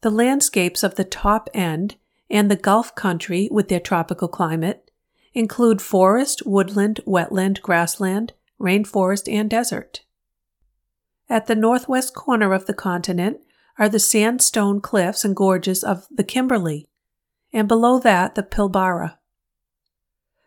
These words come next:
The Victoria Plains tropical savanna lies south of the Kimberley and Arnhem Land savannas, forming a transition between the coastal savannas and the interior deserts.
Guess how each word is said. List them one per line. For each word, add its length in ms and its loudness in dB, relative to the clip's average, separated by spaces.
The 80 -2
Victoria 540 2
Plains 440 0
tropical 480 -4
savanna 680 -2
lies 340 2
south 380 0
of 180 -4
the 60 -6
Kimberley 580 -2
and 200 -2
Arnhem 540 -2
Land 320 -2
savannas, 720 -4
forming 500 4
a 80 2
transition 720 0
between 360 0
the 60 -2
coastal 500 -2
savannas 720 -2
and 180 2
the 140 2
interior 540 -2
deserts. 640 -6